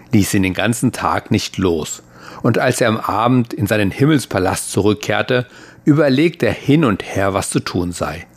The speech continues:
Schließlich traf er seinen Entschluss, worauf er seine vielzähligen Kinder und Enkelkinder zusammenrief. „Hört, meine Kinder“, sprach er, „auf meiner Reise durch die Welt heute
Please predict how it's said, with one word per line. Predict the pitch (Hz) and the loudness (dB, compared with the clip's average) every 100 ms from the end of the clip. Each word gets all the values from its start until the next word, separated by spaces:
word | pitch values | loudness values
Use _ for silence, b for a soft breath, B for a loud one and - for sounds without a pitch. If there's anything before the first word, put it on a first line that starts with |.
| - - - B B B B B - | -20 -20 -20 B B B B B -10
Schließlich | - 170 147 165 131 - | 0 0 2 2 0 -4
traf | - 90 - | -4 -2 0
er | 110 | 0
seinen | 98 98 98 | 0 0 -4
Entschluss, | 95 - 98 95 - - B B B - | -4 -2 0 0 -6 -16 B B B -2
worauf | 110 120 117 | 0 2 2
er | 131 | 2
seine | 110 98 | 2 -2
vielzähligen | - 147 160 - 110 95 85 | -2 2 2 2 2 0 -4
Kinder | - - 135 107 87 | -2 2 4 4 2
und | 85 - | -2 -2
Enkelkinder | 117 104 98 - 92 85 | 0 2 2 0 -2 -2
zusammenrief. | 98 95 90 90 95 87 - - - B B B B B - | -2 -2 -2 -2 -4 -4 -8 -20 -20 B B B B B -2
„Hört, | 127 165 127 | 0 2 0
meine | 127 120 110 | 0 2 0
Kinder“, | - 104 95 90 85 | 2 2 2 -2 -8
sprach | - - - 78 - | -14 -8 -4 -4 -4
er, | 80 - - B B | -8 -8 -14 B B
„auf | 107 - | -2 0
meiner | 113 110 117 | 2 2 2
Reise | 104 120 143 107 | 0 0 0 0
durch | 117 110 | -2 0
die | 113 95 | -2 0
Welt | 113 135 - | 0 0 0
heute | 110 113 107 | 0 0 0